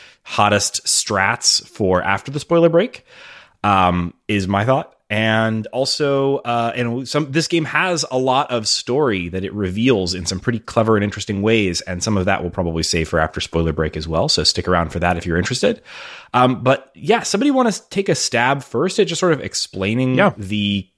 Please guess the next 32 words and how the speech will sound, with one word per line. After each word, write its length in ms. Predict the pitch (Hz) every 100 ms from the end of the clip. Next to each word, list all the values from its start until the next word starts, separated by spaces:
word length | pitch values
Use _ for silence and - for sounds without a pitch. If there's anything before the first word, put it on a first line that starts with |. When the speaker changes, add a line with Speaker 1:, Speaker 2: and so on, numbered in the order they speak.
| -
Speaker 1:
the 500 | 98 98 92 90 80
format, 680 | - - 95 104 135 147 - 92
the, 340 | 95 87 87
the 480 | 82 85 82 80 71 73 - -
various 840 | 90 85 95 101 98 95 - - -
systems 460 | - 117 - 151
at 80 | 143
work 180 | 165 160
here? 300 | 175 196 175 _ _ _ _ _ _ _ _ _ - - - -
Speaker 2:
I 80 | 110
can 140 | 95
try. 400 | 90 104 160 165 _ _ -
Um, 600 | 104 107 104 101 98 98
and 160 | 127 135
I, 180 | 143 139
I, 140 | 143 131
I'll 180 | 127
start 240 | 123 214 240
just 160 | 165
by 80 | 147
saying 360 | 131 135 123 107
this 180 | 123 127
is 80 |
a 80 | 117
game, 580 | 95 110 113 110 107 104 - _ _ _ _ -
uh, 220 | 95 90
that 120 | 95
really 240 | 107 175 240
came 460 | - 156 143 135
fast. 880 | 117 - - 95 104 180 - - -
This 220 | 131 -
was 320 | 160 165 143